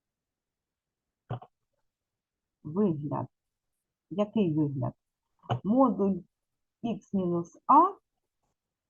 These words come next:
дорівнює нулю. Бачите? Ось в яке рівняння перетворюється наше рівняння.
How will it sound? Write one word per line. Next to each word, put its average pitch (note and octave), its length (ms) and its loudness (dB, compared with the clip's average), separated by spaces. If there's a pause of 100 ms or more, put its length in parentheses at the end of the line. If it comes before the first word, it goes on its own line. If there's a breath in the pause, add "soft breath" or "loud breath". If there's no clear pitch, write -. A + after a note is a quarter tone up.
(1000)
дорівнює C#4+ 880 2 (280)
нулю. E3+ 640 4 (800)
Бачите? C#4+ 440 -2 (500)
Ось G3+ 400 2
в E3+ 140 -6
яке G#3+ 280 0
рівняння A#3 500 2
перетворюється A3+ 800 0
наше E3 360 2
рівняння. D3 580 -6